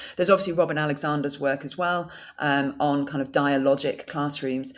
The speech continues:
Um, but I think, you know, Professor Neil Mercer really kind of gets it right on the idea that talk, high quality oracy is exploratory. It's not a monologue. It's not lots of different ideas being thrown onto a table that have no cohesion.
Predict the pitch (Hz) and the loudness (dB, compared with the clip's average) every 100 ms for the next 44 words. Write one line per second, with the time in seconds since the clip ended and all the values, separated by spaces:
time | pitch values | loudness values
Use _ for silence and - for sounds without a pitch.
0 | - - 156 151 170 175 175 - - 147 | -20 -8 -4 2 2 2 -2 -6 -6 -2
1 | 139 131 - - 196 190 170 156 147 147 | -2 -4 -12 2 2 4 -2 0 0 0
2 | 135 151 147 139 - 139 131 147 - 127 | -2 0 0 -2 -2 -8 -2 -4 -4 -6
3 | 135 127 117 - 135 135 135 135 131 123 | -2 -2 -2 -4 -2 -2 -2 0 -2 -2
4 | - 156 139 - - - - - - 196 | -4 -2 -2 -6 -20 -20 -20 -12 2 4
5 | 220 233 196 185 175 180 147 156 147 - | 4 0 2 2 2 -4 -2 -2 -4 -8
6 | 131 131 - - _ 165 160 - - - | -8 -10 -14 -20 _ -2 -2 -6 -8 -2
7 | 139 127 - - 123 117 - 156 156 - | 0 0 -4 -8 -8 -10 -4 -4 -4 -4
8 | 156 156 139 143 147 151 190 202 - 143 | -4 -2 0 0 2 2 0 -4 -8 -6
9 | 139 - 139 143 135 - - - - 139 | -6 -6 -2 0 0 -4 -14 -16 -14 4
10 | 156 - - 151 165 156 - 151 147 151 | 6 6 4 -4 -4 -4 -2 -2 -2 0
11 | 151 151 139 139 - 151 143 135 - 143 | 0 0 -2 -2 2 2 4 0 -2 -6
12 | - 151 147 139 - - 143 135 131 131 | -4 -2 0 -2 -4 -8 -4 -4 -2 -6
13 | - 160 160 175 170 196 | -6 -6 -4 -2 -2 -4